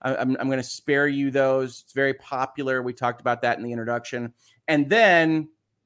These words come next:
Netflix expands the Bridgerton brand. Netflix has also expanded Bridgerton beyond the series. In March twenty twenty-two,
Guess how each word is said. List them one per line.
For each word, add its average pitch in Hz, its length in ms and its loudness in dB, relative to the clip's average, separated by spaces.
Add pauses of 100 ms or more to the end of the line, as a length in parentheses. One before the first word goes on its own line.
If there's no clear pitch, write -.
(180)
Netflix 135 580 -2
expands 117 680 -2
the 143 120 -2
Bridgerton 123 640 -4
brand. 101 560 -4 (560)
Netflix 147 380 0
has 127 120 -6
also 147 360 -6
expanded 110 400 -6
Bridgerton 120 360 -6
beyond 147 380 2
the 107 80 -6
series. 90 440 -16 (280)
In 175 160 6
March 170 380 4
twenty 185 320 -6
twenty-two, 156 760 -6